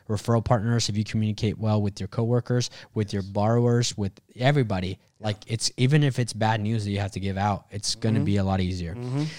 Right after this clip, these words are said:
Speaker 1: So, uh, one question that I'm really curious about is, you know, I feel like I have a pretty stressful job. Like, one of the things that I didn't do before I started in the mortgage business is I didn't grind my teeth. And now
Speaker 2: Oh, yeah.
Speaker 1: it's gotten so bad that I have to wear,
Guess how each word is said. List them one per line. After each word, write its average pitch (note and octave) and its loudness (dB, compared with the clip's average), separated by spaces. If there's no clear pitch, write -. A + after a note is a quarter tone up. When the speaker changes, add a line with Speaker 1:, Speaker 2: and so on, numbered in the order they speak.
Speaker 1:
So, C3+ 6
uh, B2 4
one B2 0
question C#3 2
that A2+ 0
I'm B2 2
really A2+ 2
curious G#2 -4
about G#2 -2
is, A2 -2
you C#3 4
know, B2 8
I B2 4
feel D3+ 6
like A#2+ 4
I A2 2
have A#2+ 4
a G#2 -2
pretty G2+ -2
stressful G#2 -2
job. F#2+ -6
Like, A2 -2
one A#2+ 2
of C#3 2
the B2 0
things A#2 -2
that G#2+ -2
I A#2 0
didn't G#2+ -6
do A2 0
before G#2+ -2
I G2 -2
started G#2 -2
in G2+ -2
the G2 -2
mortgage G#2 -2
business G2+ -6
is G2+ -6
I G#2 0
didn't G#2+ -4
grind G#2 -2
my F#2+ -8
teeth. G2 -8
And G2 -20
now G#2+ 0
Speaker 2:
Oh, B2 -12
yeah. B2 -12
Speaker 1:
it's A2 -2
gotten A#2+ 2
so - 2
bad A2 0
that G#2+ -2
I G#2 -2
have G#2+ -6
to A2 -4
wear, G#2 0